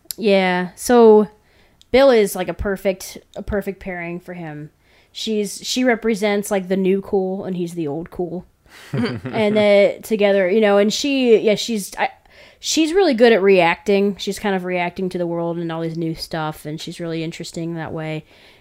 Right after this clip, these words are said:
Speaker 1: And I like that about Bill. She's very lovable. It's really easy to love her.
Speaker 2: Mm-hmm.
Speaker 1: She's so happy and nice and kind to everybody. And so, yeah, she's a good character. And Band Posters and Movie Bedrooms podcast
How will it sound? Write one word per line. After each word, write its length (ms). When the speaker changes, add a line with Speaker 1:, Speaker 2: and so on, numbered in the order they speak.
Speaker 1:
And 80
I 60
like 200
that 140
about 260
Bill. 220
She's 220
very 200
lovable. 640
It's 180
really 320
easy 240
to 100
love 240
her. 300
Speaker 2:
Mm-hmm. 120
Speaker 1:
She's 300
so 280
happy 520
and 160
nice 480
and 160
kind 420
to 60
everybody. 580
And 180
so, 240
yeah, 220
she's 200
a 60
good 180
character. 360
And 340
Band 240
Posters 400
and 100
Movie 220
Bedrooms 480
podcast 720